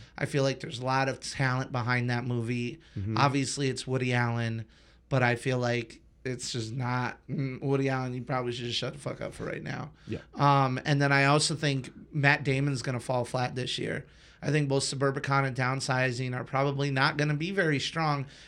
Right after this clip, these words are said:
Speaker 1: Downsizing maybe will have a little bit better chance, but I think Suburbicon and Clooney are just
Speaker 2: Well,
Speaker 1: not, everybody's like,
Speaker 2: well, and
Speaker 1: "Meh."
Speaker 2: Suburbicon, I think, is already a bust. Like,
Speaker 1: Right.
Speaker 2: it's coming, it came out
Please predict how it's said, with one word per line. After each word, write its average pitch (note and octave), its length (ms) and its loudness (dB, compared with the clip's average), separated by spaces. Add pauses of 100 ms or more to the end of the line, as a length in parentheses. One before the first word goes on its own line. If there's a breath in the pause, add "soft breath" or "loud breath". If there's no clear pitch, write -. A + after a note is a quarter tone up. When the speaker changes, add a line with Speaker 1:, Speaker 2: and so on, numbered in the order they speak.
Speaker 1:
Downsizing F#3+ 760 4
maybe D#3+ 500 2
will D#3+ 160 0
have D3+ 200 6
a C#3 40 -2
little C#3+ 240 2
bit C#3+ 160 0
better C#3 180 4
chance, C#3+ 360 -2
but C3 120 2
I D3+ 80 8
think D#3 200 -2
Suburbicon D3+ 600 0
and C#3 140 -2
Clooney F#3 520 -2 (540 soft breath)
are C#3 160 6
just B2+ 240 4
Speaker 2:
Well, A#2+ 260 8
Speaker 1:
not, C3 600 2 (400)
everybody's B2 680 6
like, A#2 220 -2
Speaker 2:
well, C#3+ 200 8
and D#3 100 6
Speaker 1:
"Meh." C#3+ 140 4
Speaker 2:
Suburbicon, D3+ 580 8
I C3 100 6
think, - 480 0 (760)
is G#2 160 6
already A2 380 8
a B2 80 8
bust. C3 340 6
Like, G#2+ 340 2
Speaker 1:
Right. B2+ 260 2
Speaker 2:
it's G2 120 -2
coming, B2+ 300 6
it A2 120 2
came B2 200 4
out A2+ 200 4